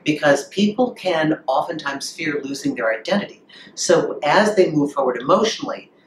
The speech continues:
they do the worst thing you could possibly do in terms of how it affects their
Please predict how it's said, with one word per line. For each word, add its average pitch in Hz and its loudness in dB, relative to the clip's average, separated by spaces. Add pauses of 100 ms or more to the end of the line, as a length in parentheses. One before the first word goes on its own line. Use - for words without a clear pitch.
(180)
they 165 4
do 175 6
the 139 -8
worst 202 4
thing 185 6
you 165 2
could - -10
possibly 175 -2
do - -4 (100)
in 143 4
terms - 0
of - -8
how 131 -4
it - -4
affects - -4
their 117 -4